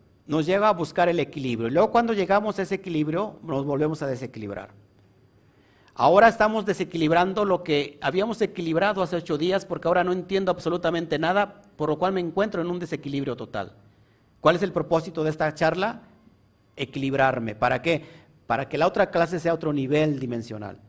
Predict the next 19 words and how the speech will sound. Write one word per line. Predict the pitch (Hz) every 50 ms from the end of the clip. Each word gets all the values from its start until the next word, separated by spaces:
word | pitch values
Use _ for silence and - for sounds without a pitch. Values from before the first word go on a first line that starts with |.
| - -
y | - 127
vuelva | 127 151 160 160 180 202 220 214 - -
a | - 131 131
desequilibrarme. | 139 131 135 - - 123 110 104 104 101 95 95 85 95 104 - _ _ _ _ _ _ _ _ _ _ _ _ _ _ _ _ _ _ _ _ _ _ _ _ _ _ _ _ _ _ _ _ _ _ _ -
Equilibrio, | 120 117 117 120 131 147 180 226 247 233 214 190
desequilibrio, | 156 165 143 - 143 147 170 208 226 214 196 165
equilibrio, | 143 110 151 156 196 247 269 269
desequilibrio | 202 - 160 139 - 160 180 226 277 277
me | 233 190 165
lleva | 151 175 196 233 240 262 254 - - -
a | - 151 165
ir | 208 247 233
subiendo | 185 - 214 190 175 196 214 214 202 170 147 139 147 180 - -
en | 160 143 156
este | 165 - - 175
Sulam, | - - 151 143 147 160 160 156
en | 143 151
esta | 147 - 165 143
escalera, | - - 127 113 117 123 131 170 196 -